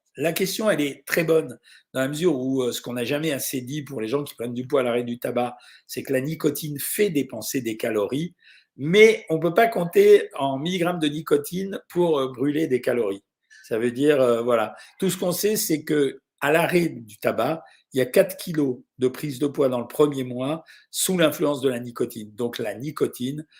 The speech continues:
fait dépenser, tu vois, tu me fais un truc, euh, rigolo, elle fait dépenser, euh, trente-six mille calories à condition de fumer un paquet par jour pendant un mois.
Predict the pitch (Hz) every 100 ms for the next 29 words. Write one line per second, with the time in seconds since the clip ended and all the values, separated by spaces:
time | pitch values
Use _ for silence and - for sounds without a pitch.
0 | _ _ - 151 135 127 131 120 165 160
1 | 127 123 117 98 127 113 - 120 - 110
2 | 98 98 101 - - 92 110 107 110 156
3 | - - _ - 110 - 135 135 127 120
4 | - 151 156 143 120 113 - 135 - 135
5 | 139 131 131 120 110 156 147 - 120 147
6 | 131 131 120 120 120 113 123 104 98 131
7 | 147 - 113 113 113 95